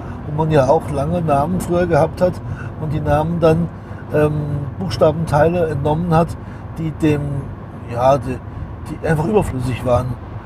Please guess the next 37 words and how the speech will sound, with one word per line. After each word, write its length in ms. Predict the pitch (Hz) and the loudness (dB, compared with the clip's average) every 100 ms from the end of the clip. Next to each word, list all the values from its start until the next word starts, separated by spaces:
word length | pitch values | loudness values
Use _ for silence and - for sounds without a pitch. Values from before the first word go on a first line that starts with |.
| - | -8
Beispielsweise 800 | 131 139 - 160 - 151 160 160 156 | -2 -2 -2 -6 0 2 4 2 -2
in 140 | 147 | -2
dem 180 | 143 135 | -4 -2
Wort 300 | 135 - - - | -4 -4 -8 -6
Tier 380 | 185 196 214 220 - - - - - | 2 4 4 2 -8 -10 -10 -10 -6
hat 120 | 156 143 | -6 -4
man 120 | 160 147 | -4 -4
früher 360 | - 170 175 | 0 2 2
noch 140 | 160 139 | 0 0
ein 140 | 139 | -2
H 200 | 147 180 | 4 2
drin 260 | 151 196 196 | 4 -2 4
gehabt, 440 | 190 226 - - - - - - | 6 6 4 -10 -12 -14 -14 -12
also 180 | - 139 | -8 -8
es 180 | 131 156 | -6 -4
wurde 160 | 156 | -2
mit 120 | 151 - - - | -4 -8 -12 -10
T 300 | - 170 180 | -2 0 2
H 260 | 135 165 - - | 4 4 4 -4
I 340 | 175 160 160 | -8 -2 -2
E 40 | 147 | 2
R 220 | 147 180 | 2 2
geschrieben 560 | 202 - 180 190 196 - - - - - - - - | -2 -4 -4 -2 -2 -4 -8 -10 -12 -12 -12 -10 -6
und 100 | 143 | -4
hat 140 | - | -2
man 140 | 156 147 | -2 0
das 240 | 151 - | -2 -2
H 220 | 143 143 151 | 2 2 2
später 300 | - 147 131 | -2 2 4
rausgenommen, 540 | 151 156 180 160 165 - - - 143 | 4 2 2 2 2 -4 -10 -8 2
weil 160 | 143 | 2
man 140 | 151 156 | 4 0
das 160 | 131 | 0
ohnehin 280 | 160 160 185 | 0 0 2
nicht 140 | 196 | 2
gesprochen 460 | - - 139 127 127 | 2 4 2 2 0
hat. 100 | 117 | -4